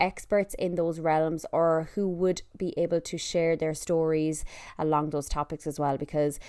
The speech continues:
I do look back at season one and look at the stats, and there are some episodes that really, really did stand out,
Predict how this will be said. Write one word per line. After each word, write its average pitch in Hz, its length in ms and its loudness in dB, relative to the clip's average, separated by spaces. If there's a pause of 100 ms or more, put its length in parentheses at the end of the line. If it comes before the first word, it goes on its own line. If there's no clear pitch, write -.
(240)
I 170 80 2
do 196 180 4
look 185 160 4
back 170 300 4
at - 120 -10
season 165 260 -2
one 160 240 0
and 165 180 -2
look 165 140 -2
at - 60 -14
the 170 60 -6
stats, 156 480 0 (100)
and 160 540 -2
there 165 200 4
are 160 340 4
some 165 360 0
episodes 156 440 -4
that 151 180 0
really, 160 440 0
really 160 260 0
did 160 260 0
stand 160 400 -2
out, 180 300 4